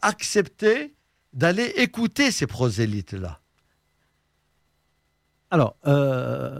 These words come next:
Speaker 2: monsieur, euh, m-, monsieur Haït, Haït Smail, en fait, on disait que il y a le, le Coran, d'après, donc vous l'avez lu,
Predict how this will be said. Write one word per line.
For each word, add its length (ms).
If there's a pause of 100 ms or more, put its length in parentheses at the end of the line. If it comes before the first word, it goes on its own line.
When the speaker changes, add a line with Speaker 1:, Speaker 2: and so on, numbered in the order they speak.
(140)
Speaker 2:
monsieur, 440
euh, 360
m-, 240
monsieur 520
Haït, 380
Haït 200
Smail, 420 (320)
en 40
fait, 280 (100)
on 100
disait 400
que 360 (580)
il 20
y 40
a 20
le, 120 (140)
le 140
Coran, 400
d'après, 340
donc 220
vous 80
l'avez 300
lu, 280